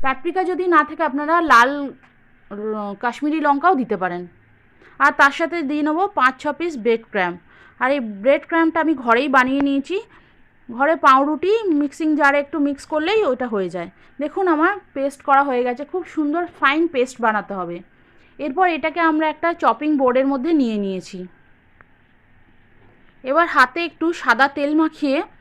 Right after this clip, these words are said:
খুব সুন্দর করে এটা একটু মেখে নিতে হবে। তা তেল না মাখালে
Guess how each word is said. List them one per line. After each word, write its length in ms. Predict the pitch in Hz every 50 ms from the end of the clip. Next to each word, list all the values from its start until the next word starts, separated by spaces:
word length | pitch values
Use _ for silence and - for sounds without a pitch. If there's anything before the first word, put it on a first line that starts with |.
| - - - - - _ - _
খুব 180 | - 370 359
সুন্দর 400 | 320 - 320 302 285 294 320 330
করে 220 | 320 330 339 330 320
এটা 140 | 311 330 320
একটু 220 | 320 - - 415
মেখে 320 | 403 277 240 - - 285
নিতে 240 | 262 247 226 220 220
হবে। 360 | 214 208 185 165 160 170 185 180 _ _ - _ _ _ - - - - - - - - - - - - _ _ _ _ - _ - - _ _ _ _ _ - - _ _ _ _ _ _ - - _ _ _ _ _ _ _ _ - - - -
তা 240 | - 262 269 285 285
তেল 380 | 277 - - 320 339 370 381 381
না 160 | 359 349 349
মাখালে 520 | 339 330 320 - 320 277 262 269 349 415